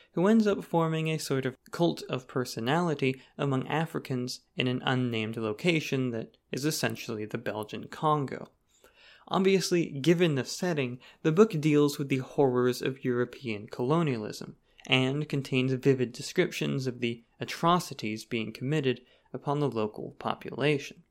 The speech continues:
The title sets up a bit of a subversion. The Heart of Darkness is made to seem to refer to the Congo River as an avenue that leads the white main character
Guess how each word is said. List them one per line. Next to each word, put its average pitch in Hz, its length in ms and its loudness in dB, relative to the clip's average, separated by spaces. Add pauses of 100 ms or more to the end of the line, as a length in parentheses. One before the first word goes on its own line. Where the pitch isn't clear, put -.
(680)
The 143 100 0
title 156 540 4
sets 131 360 -2
up 117 320 -4
a 131 120 -6
bit 120 200 -2
of 107 120 -6
a 107 80 -4
subversion. 151 840 0 (420)
The 110 240 -6 (100)
Heart 131 380 0
of 110 180 -8
Darkness 143 640 2
is 117 200 -6 (300)
made 190 220 2
to 139 140 4
seem 208 460 4
to 143 120 2
refer 127 440 0
to 120 140 -4
the 127 120 0
Congo 117 560 -2
River 117 480 2
as 107 160 -6
an 107 140 -10 (300)
avenue 123 580 -2
that 120 200 -6
leads 113 300 -6
the 110 160 -4
white 107 480 -4
main 107 300 -6
character 147 540 -2